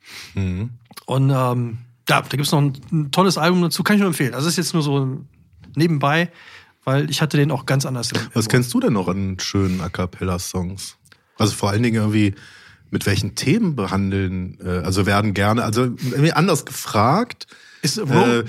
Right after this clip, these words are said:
Speaker 2: ja.
Speaker 1: wenn ich ein bestimmtes Thema musikalisch verarbeiten will, macht es dann Sinn, eher eine A-cappella-Version daraus zu machen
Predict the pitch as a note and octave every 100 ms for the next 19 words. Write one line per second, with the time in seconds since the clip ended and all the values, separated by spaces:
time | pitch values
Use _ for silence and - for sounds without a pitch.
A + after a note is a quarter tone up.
0 | - F3 A#2 F#3+ - D3 D3+ - - C#4
1 | C#4+ D#3+ - - D#3+ F#3 E3+ D3+ C#3 C3+
2 | C3 C3+ C#3 C3+ - B2+ A2 G#2 G#2+ F#2+
3 | D2 D2 - D#2 D2+ - - - _ _
4 | _ _ G2 - - C#3 - A#2 E3+ C3
5 | C3+ B2 A2+ A#2 C#3 C#3 B2 G#2 G#2 F#2+
6 | - - - G#2 A2 C#3+ D#3+ D#3+ D#3 D#3
7 | E3 D#3+ D3 D#3 D#3 - D#3 E3 F3 G#3